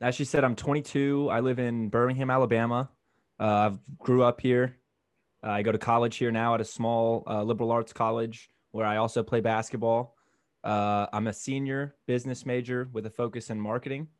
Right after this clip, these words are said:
Um, played basketball all four years, going through my last season right now. We're doing really well. We're six and two. Have to plug that.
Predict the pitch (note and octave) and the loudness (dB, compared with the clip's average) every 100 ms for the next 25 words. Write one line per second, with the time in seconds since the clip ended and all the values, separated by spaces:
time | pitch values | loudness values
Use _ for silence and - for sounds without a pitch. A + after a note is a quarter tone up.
0 | _ _ _ _ _ _ A2 G#2+ G2+ G2 | _ _ _ _ _ _ -4 -2 -2 -2
1 | G2 G2 _ _ - _ - A#2 A2 - | -6 -8 _ _ -20 _ -4 -2 -4 -2
2 | A#2 A#2 - A2+ A2 A2+ B2+ A#2+ A2+ B2 | -2 -2 -4 -2 -2 -2 -4 -4 -2 -2
3 | B2 B2+ B2+ - _ _ _ _ _ _ | -2 -4 -8 -16 _ _ _ _ _ _
4 | _ - A#2 A2+ A#2 A2 A#2+ A2+ A2 A2 | _ -4 -4 -2 -6 -6 -4 -2 -2 -2
5 | A2+ - A#2+ A#2 A#2 A2 G#2+ A2+ A#2 A2 | -2 -4 -6 -4 -2 -2 -2 -2 0 0
6 | G#2 G2+ G2 - _ _ _ _ _ B2+ | -2 -2 -6 -10 _ _ _ _ _ 0
7 | B2+ A#2+ A#2+ A#2 B2 A#2 G#2+ B2+ - B2 | 2 2 2 4 4 2 -2 -4 -4 -6
8 | G2+ C3 C3 C3+ C3+ _ _ - A2 G#2 | -4 -4 -2 -6 -12 _ _ -14 -12 -8
9 | - A#2 A2+ A#2+ B2 - | -2 0 2 2 2 -2